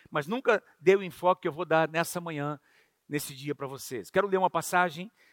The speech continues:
a passagem da grande vitória dos trezentos de Gideão contra, eh, dezenas de milhares, aproximadamente, pelo que a palavra de Deus, de Deus diz, cento e trinta e cinco mil soldados foram vencidos no campo de batalha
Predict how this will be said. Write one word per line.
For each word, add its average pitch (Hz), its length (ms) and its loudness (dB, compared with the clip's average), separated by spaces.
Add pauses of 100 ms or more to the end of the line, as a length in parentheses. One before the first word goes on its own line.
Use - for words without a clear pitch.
a 123 80 -4
passagem 175 600 0 (200)
da 135 120 6
grande 208 300 6
vitória 170 580 2 (280)
dos 139 180 -10
trezentos 165 580 0
de 151 80 -10
Gideão 156 380 0
contra, 175 500 2 (720)
eh, 139 380 0 (120)
dezenas 175 640 2
de 135 120 -12
milhares, 156 540 0
aproximadamente, 165 880 -4
pelo 147 220 -8
que 151 100 -6
a 143 40 -2
palavra 143 280 0
de 131 60 -14
Deus, 156 340 -10
de 127 100 -14
Deus 147 260 -2
diz, 165 180 -8
cento - 460 -2
e 170 40 -8
trinta 185 300 -2
e 160 60 2
cinco 180 300 -10
mil 190 160 -10
soldados 151 800 0 (520)
foram 185 240 -2
vencidos 156 580 -6
no 143 80 -10
campo 147 260 -6
de 139 120 -16
batalha 143 520 0